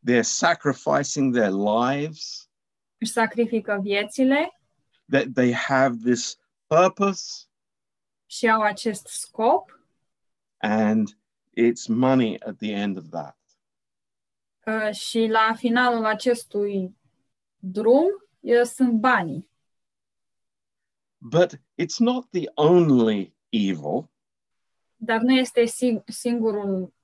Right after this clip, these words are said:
Speaker 2: rău.
Speaker 1: It is a root.
Speaker 2: Ci este o rădăcină.
Speaker 1: One of many.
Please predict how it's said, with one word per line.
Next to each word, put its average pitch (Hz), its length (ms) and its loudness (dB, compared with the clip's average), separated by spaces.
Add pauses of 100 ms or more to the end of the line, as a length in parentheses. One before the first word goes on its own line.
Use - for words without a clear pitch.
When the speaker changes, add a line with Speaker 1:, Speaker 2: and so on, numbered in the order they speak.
(100)
Speaker 2:
rău. 208 600 0 (920)
Speaker 1:
It 127 160 2
is 135 220 4 (120)
a 240 460 4
root. 110 800 0 (1040)
Speaker 2:
Ci - 120 -10
este 226 540 0
o 277 380 4
rădăcină. 208 1040 -4 (140)
Speaker 1:
One 135 420 4
of 127 80 2
many. 117 640 0